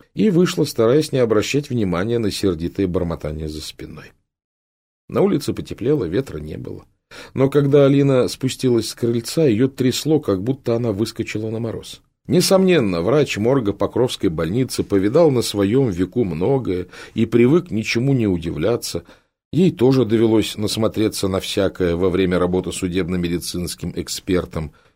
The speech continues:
Из желудков и мёртвых, и живых потерпевших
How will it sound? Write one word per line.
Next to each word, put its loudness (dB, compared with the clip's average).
Из 6
желудков 2
и 2
мёртвых, 2
и 4
живых 4
потерпевших -2